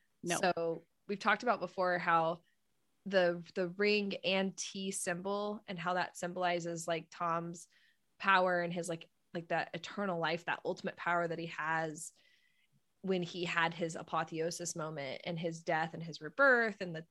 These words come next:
Speaker 2: and the, with the Hale stuff. But now he's not, he doesn't have a part of that. Like, it's like he's missing, like, the key is broken in half. So he doesn't have the full key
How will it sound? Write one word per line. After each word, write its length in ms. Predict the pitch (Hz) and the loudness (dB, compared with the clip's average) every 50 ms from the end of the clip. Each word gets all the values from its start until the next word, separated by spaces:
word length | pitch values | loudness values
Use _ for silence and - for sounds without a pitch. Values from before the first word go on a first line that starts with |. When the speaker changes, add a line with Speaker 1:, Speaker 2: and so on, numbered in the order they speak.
| _ | _
Speaker 2:
and 140 | - 170 165 | -8 -6 -6
the, 80 | 160 160 156 - 165 - | -6 -6 -8 -10 -12 -10
with 100 | 180 170 - | -8 -6 -6
the 60 | 165 | -6
Hale 360 | 170 - 165 175 185 196 185 | -6 -4 -2 0 0 0 0
stuff. 400 | - - 214 196 185 185 - - _ - - - - - _ _ _ _ _ _ _ _ _ _ _ - | -2 -2 -2 0 0 -2 -4 -8 _ -20 -20 -20 -20 -20 _ _ _ _ _ _ _ _ _ _ _ 4
But 320 | 208 196 196 190 180 - - - | 6 6 8 8 6 4 4 0
now 520 | 185 185 185 180 196 208 220 226 214 208 | 0 2 4 6 6 8 8 8 6 4
he's 380 | 185 - - 208 196 180 170 185 | 2 -2 -6 -6 -6 -6 -4 -2
not, 280 | 175 175 180 180 - _ _ - | -2 0 0 0 -2 _ _ -12
he 100 | - 180 | -8 -4
doesn't 260 | 180 190 180 196 - 190 | -2 -2 -2 -2 -4 -6
have 420 | - - 175 170 170 175 175 180 | -2 2 4 6 6 4 4 0
a 80 | 156 156 | -6 -8
part 500 | - - - - - - 175 170 165 156 | -8 -12 -14 -12 -6 0 2 2 2 0
of 100 | 147 - | -2 -6
that. 200 | 87 - - - - - | -6 -6 -6 -8 -6 -6
Like, 260 | - 165 - - - _ _ _ _ _ _ - | -6 -6 -6 -10 -18 _ _ _ _ _ _ -12
it's 120 | - - | -4 0
like 120 | 233 226 220 | 2 2 2
he's 220 | - 247 226 - | 2 -2 -2 0
missing, 580 | 208 202 202 196 - - 214 196 185 175 165 170 _ _ _ _ _ _ _ _ _ _ _ - | 2 2 2 2 2 2 2 2 2 0 -2 -6 _ _ _ _ _ _ _ _ _ _ _ -10
like, 120 | - 175 170 | -8 -6 -6
the 60 | 175 | -6
key 280 | 165 - - 226 226 | -6 -4 0 2 4
is 160 | 196 180 180 170 | 4 4 2 0
broken 400 | - 175 175 170 170 185 165 156 | 2 2 2 2 2 -2 -4 -4
in 80 | 156 160 | -4 -6
half. 360 | 156 156 139 120 - - - | -4 -4 -4 -4 -6 -8 -8
So 100 | - 175 | -8 -6
he 120 | 160 180 185 | -4 -4 -2
doesn't 240 | 180 165 170 - | -2 -4 -4 -8
have 460 | - - - 170 170 160 160 170 - - | -10 -6 -2 0 0 0 -2 -4 -8 -10
the 80 | 170 165 | -10 -10
full 500 | - - - - 165 160 156 135 - - | -12 -12 -10 -6 -4 -4 -4 -4 -6 -10
key 640 | - - - - 185 180 175 160 151 151 156 165 - | -14 -16 -12 -10 -8 -6 -6 -6 -6 -6 -8 -10 -14